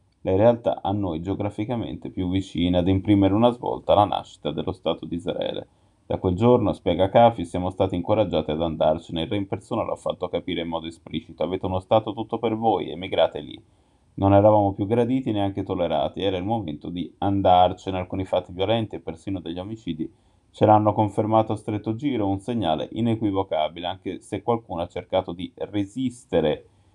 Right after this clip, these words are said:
fino alla guerra di sei giorni. Ogni ulteriore ostinazione in quel momento è stata spezzata. La famiglia Kafi si è rifugiata prima in Persia e poi in India. Per David la tappa successiva è stata in Inghilterra, dove ha anche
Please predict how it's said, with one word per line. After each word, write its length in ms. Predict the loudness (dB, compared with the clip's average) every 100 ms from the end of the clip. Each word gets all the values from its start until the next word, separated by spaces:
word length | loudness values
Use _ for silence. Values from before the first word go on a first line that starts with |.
| _ _
fino 400 | 0 4 6 4
alla 240 | 6 6 4
guerra 340 | 2 2 0
di 120 | -2
sei 200 | -4 -4
giorni. 480 | -2 -2 -2 -4 -6
Ogni 420 | -2 -2 0 -2 -2
ulteriore 580 | -4 -4 -4 0 0 0
ostinazione 640 | -4 -8 -10 -10 -14 -14
in 60 | -14
quel 140 | -8
momento 480 | -8 -8 -12 -20 -14
è 80 | -12
stata 400 | -4 -2 0 -2 -8
spezzata. 1040 | -20 -6 -6 0 6 8 8 6 4 2 _ _ _ _
La 240 | 2 2 4
famiglia 500 | 2 4 6 6 6
Kafi 320 | 8 6 4
si 140 | -4 -8
è 20 |
rifugiata 480 | -6 -4 -2 -2 -4
prima 240 | -6 -4
in 100 | -6
Persia 380 | -4 -6 -6 -10
e 40 |
poi 260 | -6 -6 -4
in 100 | -4
India. 340 | -4 -4 -4
Per 180 | -4 -4
David 360 | 0 0 0 -4
la 160 | -4 -2
tappa 320 | -2 -2 -4
successiva 580 | -6 -14 -16 -12 -8 -8
è 40 |
stata 260 | -8 -10 -10
in 60 |
Inghilterra, 640 | -8 -10 -6 -2 0 0 -4
dove 260 | -2 2
ha 80 | 2
anche 260 | 2 -4